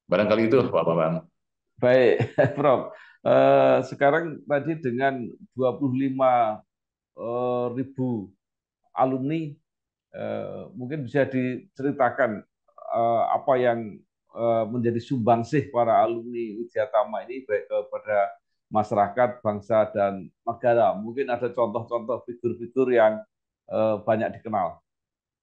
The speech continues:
Speaker 1: Baik. Eh, secara internal, alumni itu sering memberikan masukan-masukan pada kami untuk mengevaluasi
Speaker 2: Ya.
Speaker 1: kompetensi yang kami,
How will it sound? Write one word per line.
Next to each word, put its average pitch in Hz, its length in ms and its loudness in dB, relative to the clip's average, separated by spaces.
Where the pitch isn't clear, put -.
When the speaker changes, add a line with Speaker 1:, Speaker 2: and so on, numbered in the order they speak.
Speaker 1:
Baik. 101 320 2
Eh, 104 480 8
secara 110 320 2
internal, 120 880 -2
alumni 95 480 -6
itu 127 640 -2
sering 98 320 -6
memberikan 87 560 -4
masukan-masukan 87 720 -4
pada 82 240 -4
kami 87 560 -6
untuk 87 800 -4
mengevaluasi 87 1040 -2
Speaker 2:
Ya. 107 80 -18
Speaker 1:
kompetensi 92 720 -4
yang 87 240 0
kami, 85 640 -6